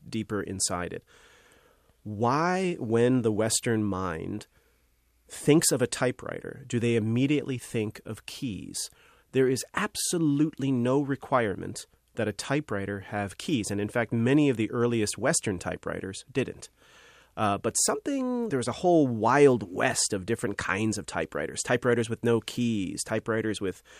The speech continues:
two keyboards, uppercase and lowercase, all on, you know, one keyboard. Typewriters you manipulated with just one hand. There was a whole wild west, but something around nineteen hundred changed. All that diversity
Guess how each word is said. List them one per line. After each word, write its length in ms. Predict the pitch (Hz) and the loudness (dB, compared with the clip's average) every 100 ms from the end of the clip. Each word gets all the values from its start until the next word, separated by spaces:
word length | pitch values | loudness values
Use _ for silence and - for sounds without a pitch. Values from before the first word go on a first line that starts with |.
| - - - | -20 -16 -4
two 640 | - 170 165 165 156 147 - | 0 4 6 6 6 6 2
keyboards, 640 | - 156 123 107 95 90 135 | 0 2 4 2 2 0 -4
uppercase 500 | 139 135 143 127 113 | 0 0 2 2 2
and 100 | 107 | 2
lowercase, 480 | 113 123 110 92 85 | 4 4 2 -2 -4
all 280 | - 117 123 | 2 4 6
on, 280 | 113 107 98 _ - - | 4 4 0 _ -16 -6
you 80 | |
know, 100 | 101 | -2
one 400 | 95 98 120 123 117 | 0 4 6 6 2
keyboard. 560 | - 139 107 82 - - - - - _ | 0 0 2 -2 -4 -10 -20 -20 -20 _
Typewriters 500 | - 123 131 120 113 | 0 2 4 4 4
you 300 | 123 123 120 | 2 0 0
manipulated 640 | 117 120 131 127 120 120 107 | 0 2 2 2 2 2 -2
with 100 | 104 | 0
just 280 | 131 123 123 | 0 0 0
one 240 | 117 120 | 2 2
hand. 420 | 101 117 113 95 | 0 -2 0 0
There 60 | 120 | 2
was 100 | 131 | 0
a 40 | |
whole 280 | 117 175 165 | 0 0 0
wild 420 | 127 127 127 113 | 0 0 2 2
west, 280 | 127 110 - | 0 0 -2
but 80 | 90 - | -2 0
something 640 | 175 226 - 226 220 208 - _ _ _ _ - | 0 -2 -4 -4 -2 -4 -6 _ _ _ _ -2
around 440 | 123 120 131 160 | 2 4 6 6
nineteen 400 | 143 139 139 131 | 6 4 2 0
hundred 420 | 117 120 107 98 - | 2 0 0 -2 -2
changed. 480 | - 117 85 - - | 0 0 -2 -8 0
All 180 | 135 170 | 4 4
that 220 | 160 120 | 4 0
diversity 800 | 117 104 135 151 - 98 85 | 0 2 2 2 0 -2 -6